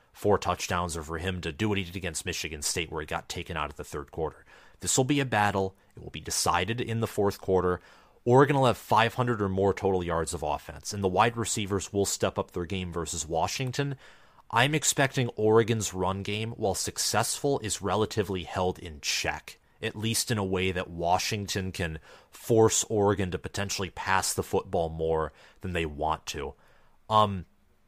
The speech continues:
strategy, it's always a big part of this game, but whoever gets second half kick or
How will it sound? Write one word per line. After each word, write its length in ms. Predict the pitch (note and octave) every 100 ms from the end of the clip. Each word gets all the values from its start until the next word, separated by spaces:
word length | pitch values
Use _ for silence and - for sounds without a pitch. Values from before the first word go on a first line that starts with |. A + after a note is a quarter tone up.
| _ _ _ -
strategy, 800 | - G#2+ F2+ G#2+ C3 D#3 F#3 F#3 _ _ _ _ _ _ _
it's 180 | G2 -
always 320 | F#2+ G#2+ A#2
a 40 | G#2+
big 240 | A#2+ A2
part 220 | A#2 A#2+
of 60 | A#2+
this 220 | B2+ -
game, 400 | B2 B2 B2 B2+ - - _ _
but 300 | A2 G#2+ G2 _ _ _ _ -
whoever 360 | - A2 B2 D3+
gets 240 | D3 -
second 400 | - A2+ - A#2
half 320 | A2+ A2+ -
kick 440 | - A2 D3+ - - - _ _ -
or 420 | A2 G#2+ G2+ G2+